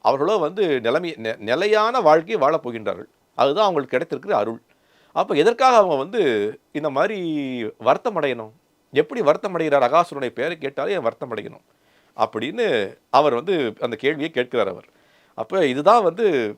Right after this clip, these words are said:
என்ன விஷயம் அப்படின்னா, சுகதேவ கோஸ்வாமி அவர் சொல்லக்கூடிய பதிலை பாருங்களேன், ரொம்ப அற்புதமான பதில். தேவர்களுக்கும் இந்த குழந்தைகளுக்கும் இருக்கிற வித்தியாசம் ஒன்றே ஒன்றுதான். தேவர்கள் என்ன பண்றாங்க?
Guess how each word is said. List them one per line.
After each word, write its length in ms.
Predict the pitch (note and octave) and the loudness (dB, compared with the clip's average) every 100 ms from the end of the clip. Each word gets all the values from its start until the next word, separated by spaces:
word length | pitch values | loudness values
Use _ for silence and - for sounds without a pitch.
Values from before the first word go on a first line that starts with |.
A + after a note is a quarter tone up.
| - | -8
என்ன 200 | G#3 F#3+ | -4 -4
விஷயம் 340 | B2+ F#3 D3+ | -4 -4 -4
அப்படின்னா, 540 | B2+ A#2+ G3+ C3+ G#2 - _ _ _ - | -4 -4 -2 -2 -4 -10 _ _ _ -14
சுகதேவ 320 | C#3 G#3+ G#3+ | -2 2 2
கோஸ்வாமி 160 | E3 - | 2 -2
அவர் 200 | C#3+ B2 | -2 -2
சொல்லக்கூடிய 460 | C3 F#3 F3 D3 G#2 | -4 -4 -4 -4 -2
பதிலை 320 | A#2 G#3 F3 | 0 0 -2
பாருங்களேன், 380 | B2 B2 A#2 A2 | 0 0 -2 -6
ரொம்ப 200 | F#3 E3 | -4 -6
அற்புதமான 480 | C#3+ D3 C#3+ C3+ | -4 -8 -4 -4
பதில். 260 | A#2+ G2 - _ _ _ _ _ _ _ _ _ _ - - _ E2+ | -4 -8 -10 _ _ _ _ _ _ _ _ _ _ -20 -20 _ -6
தேவர்களுக்கும் 800 | G#2 F3 G#3+ F3+ C3 B2 E3+ A2+ - _ _ _ _ | 0 2 2 2 -2 -4 -4 -8 -12 _ _ _ _
இந்த 220 | B2 A#2 | -8 -6
குழந்தைகளுக்கும் 640 | G#2 B2+ G3 F3+ D3 D3 C#3+ | -2 0 0 0 -2 -4 -8
இருக்கிற 240 | B2 A#2 | -6 -6
வித்தியாசம் 460 | G2+ - D#3 E3 B2 | -8 0 0 -2 -12
ஒன்றே 220 | G#2 B2+ | -10 -8
ஒன்றுதான். 360 | G2+ F#2 - _ _ _ _ _ _ _ - _ _ - | -10 -14 -20 _ _ _ _ _ _ _ -20 _ _ -12
தேவர்கள் 380 | F#2 E3 A#3+ G#3 | -2 0 0 0
என்ன 200 | D3+ F3+ | 0 -2
பண்றாங்க? 680 | D#3 C3+ B2+ F3 C#3+ G#2+ | -4 0 0 0 -2 -4